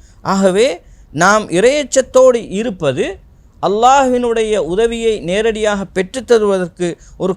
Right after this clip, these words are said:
காரணியாக இருக்கிறது. இதனைத்தான் நபிமார்கள் பல சந்தர்ப்பங்களில்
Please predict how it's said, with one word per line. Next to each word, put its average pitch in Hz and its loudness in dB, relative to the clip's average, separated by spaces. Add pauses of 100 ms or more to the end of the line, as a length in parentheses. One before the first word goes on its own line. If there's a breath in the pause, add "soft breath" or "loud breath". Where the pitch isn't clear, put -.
காரணியாக 190 2
இருக்கிறது. 156 -4 (180 soft breath)
இதனைத்தான் 226 0 (160)
நபிமார்கள் 220 -2 (180)
பல 220 -2
சந்தர்ப்பங்களில் 196 -4